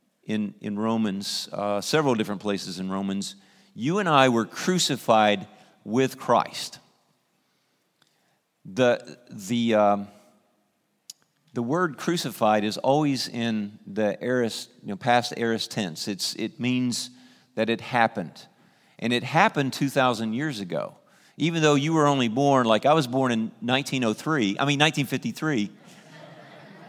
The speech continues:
I was crucified with Christ two thousand years ago in his death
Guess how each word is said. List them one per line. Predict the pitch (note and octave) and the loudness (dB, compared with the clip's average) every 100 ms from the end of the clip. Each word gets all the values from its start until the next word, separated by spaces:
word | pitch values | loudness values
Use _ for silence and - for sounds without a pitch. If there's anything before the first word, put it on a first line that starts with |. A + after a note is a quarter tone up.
| - - - - - - _ - - - - - - - - _ - | -20 -20 -20 -20 -20 -20 _ -20 -20 -20 -20 -20 -20 -20 -20 _ 6
I | E3+ | 6
was | D#3+ - | 6 4
crucified | - G#3 G#3 E3+ D#3 D3 | 2 2 2 4 6 6
with | C#3 B2+ | 6 4
Christ | E3+ F#3+ D#3+ - | 4 4 4 0
two | F3 | -2
thousand | D#3+ C#3+ B2+ A#2+ | 2 2 2 0
years | C3+ F3+ D#3 | -4 -6 -6
ago | F2 G#1+ - _ _ _ _ _ _ _ | -6 -8 -10 _ _ _ _ _ _ _
in | D3 D3+ | 0 2
his | C#3 D#3+ B2+ | 2 2 2
death | A2 F3 B2+ - - | 0 0 0 -6 -16